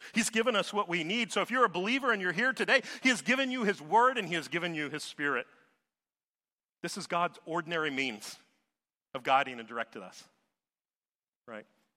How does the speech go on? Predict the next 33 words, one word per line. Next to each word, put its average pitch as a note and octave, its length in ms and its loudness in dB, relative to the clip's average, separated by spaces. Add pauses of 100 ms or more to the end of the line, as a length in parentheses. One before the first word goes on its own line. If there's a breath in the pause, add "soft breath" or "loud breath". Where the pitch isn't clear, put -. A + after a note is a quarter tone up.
And F#3+ 100 -2
don't A#3+ 140 4
forget, E3 240 0
there's D#3+ 120 -4
kind C4+ 160 -2
of A#3 60 -2
another D#3 240 0
step - 280 -2
in D#3 60 -6
here C#3 140 -8
too. E3 300 -4
And, C3+ 80 -4 (200 loud breath)
and F3+ 80 0
in F3 60 -4
fact, A3 260 0
in E3+ 80 -2
our C#3 140 -2
passage, E3+ 420 -2
we D3+ 120 -8
kind A#3 200 -4
of - 80 -6
see F3 280 -8
it C#3+ 160 -4
because C#3+ 260 -6
what E3 120 -4
does D#3 100 -8
he B2 80 -8
say? C#3+ 320 -2
"But D3 200 0
understand." C#3 640 -4
But B2+ 140 -4 (220 loud breath)
it's - 100 -8
really, F#3 200 0